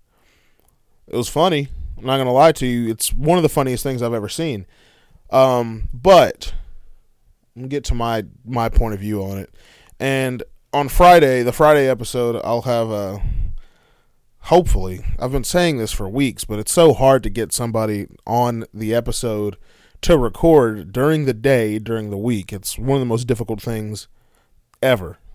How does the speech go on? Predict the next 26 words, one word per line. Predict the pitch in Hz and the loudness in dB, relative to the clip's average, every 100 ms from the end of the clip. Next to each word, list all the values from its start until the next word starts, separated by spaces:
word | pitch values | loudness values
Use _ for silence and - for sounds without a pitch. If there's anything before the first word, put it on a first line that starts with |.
| - | -14
Hopefully | - 156 151 - 131 123 | -6 -2 -2 0 0 0
I | 117 | -2
can, | 113 101 - - _ _ _ _ _ _ _ _ _ _ _ - | -6 -10 -14 -20 _ _ _ _ _ _ _ _ _ _ _ -4
we'll | 135 | -4
see. | - 90 - - - - | -4 -4 -4 -4 -10 -2
But | 165 | 4
anyway, | 196 151 98 - - - - - - - _ _ _ | 4 4 -2 -6 -6 -4 -6 -10 -14 -16 _ _ _
this | 156 170 | -4 -2
is | 147 | 0
my | 139 127 | 2 2
take | 127 101 98 | 0 -6 -10
on | 78 | -14
it. | 67 _ _ _ _ 113 | -16 _ _ _ _ -6
And | 127 123 120 117 113 113 113 - - - - | -4 -4 -4 -4 -6 -8 -8 -6 -6 -6 -8
if | - | -10
you | |
don't | 110 113 | -8 2
like | 143 160 165 | 4 4 2
it, | - - - - - - - - - | -4 -4 -4 -2 -4 -2 -2 -4 -10
suck | - 127 131 | -6 -4 -2
my | 120 | -2
wee-wee. | 113 95 85 - _ _ - - - _ _ - _ _ _ | -2 -4 -8 -14 _ _ -20 -20 -20 _ _ -20 _ _ _
Anyway, | 160 127 101 87 82 - - - - - - _ _ _ _ _ _ _ _ _ _ _ _ _ _ _ _ _ _ _ _ _ | 2 2 0 -4 -8 -16 -20 -20 -20 -20 -20 _ _ _ _ _ _ _ _ _ _ _ _ _ _ _ _ _ _ _ _ _
was | 120 165 175 | 4 6 6
Chris | - - 175 151 | 0 -2 -2 0
Rock | 139 143 143 - | 4 6 4 0